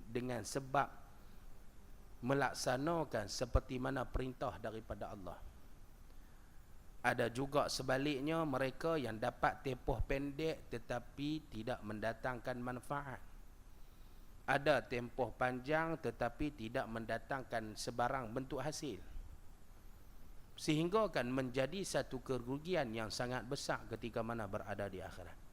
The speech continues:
<clears throat> Jadi perkara ini perlu untuk kita terjemahkan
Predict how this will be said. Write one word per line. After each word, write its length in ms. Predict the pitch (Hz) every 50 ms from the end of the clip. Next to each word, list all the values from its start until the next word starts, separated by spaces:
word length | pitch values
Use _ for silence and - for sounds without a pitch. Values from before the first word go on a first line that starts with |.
| - - -
<clears throat> 2250 | - - - - - - - - - - - - - - - - - - - - - - - - - - - - - - - - - - - - - - - - - - - - - 123 123
Jadi 180 | 123 135 185 208 -
perkara 480 | - 139 113 - 123 120 123 120 110
ini 320 | 104 117 120 135 151 156 -
perlu 400 | - 113 107 117 127 131 104 113
untuk 240 | 110 104 - 117
kita 320 | 107 113 117 117 123 117 -
terjemahkan 920 | - 110 110 117 117 117 123 135 - 95 - - 107 104 95 85 - -